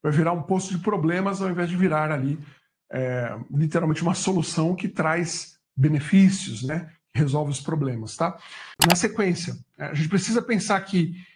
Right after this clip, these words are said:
em adotar uma arquitetura de microcomponentes, né? É, precisa ter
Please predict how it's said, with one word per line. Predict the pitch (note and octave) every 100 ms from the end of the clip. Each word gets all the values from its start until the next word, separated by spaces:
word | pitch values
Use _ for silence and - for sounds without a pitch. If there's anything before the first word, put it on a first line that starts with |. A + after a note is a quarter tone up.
| _
em | - F3+
adotar | F3+ F3+ F#3
uma | F#3
arquitetura | F3+ F3+ F3 F3+
de | D#3+ E3+
microcomponentes, | E3 - - C#3 D#3 D3+ F3+ - - - D3
né? | E3 F3 _ _ _ _ _
É, | - D#3 C#3+ C3+
precisa | - A3 E4 B3+
ter | - A3 F3+ -